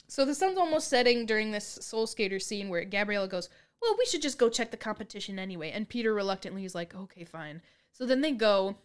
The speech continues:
they get to this invitational, and it's, like, five hours before sunset. <laughs> There's,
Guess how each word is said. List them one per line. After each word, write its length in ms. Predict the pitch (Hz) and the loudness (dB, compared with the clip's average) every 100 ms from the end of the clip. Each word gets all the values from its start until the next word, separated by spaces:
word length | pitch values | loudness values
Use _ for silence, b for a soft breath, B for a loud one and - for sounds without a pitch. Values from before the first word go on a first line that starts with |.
| _ | _
they 80 | 277 | -2
get 220 | 262 427 440 | 2 2 0
to 120 | 427 | -2
this 180 | 349 311 | -2 -4
invitational, 920 | 302 294 277 277 269 277 247 180 165 - _ _ _ _ - | -4 -4 -4 -2 -2 -2 -4 -4 -6 -8 _ _ _ _ 4
and 140 | 320 330 | 6 6
it's, 140 | 339 | 4
like, 340 | 359 349 349 - _ _ _ _ _ - | 4 4 2 -16 _ _ _ _ _ 0
five 280 | 262 339 320 | 4 6 8
hours 340 | 294 285 269 | 8 8 4
before 420 | - 262 247 220 208 | 2 2 4 4 2
sunset. 580 | - 180 185 160 - | -4 -6 -6 -6 -6
<laughs> 100 | 240 | 2
There's, 180 | 359 403 | 4 4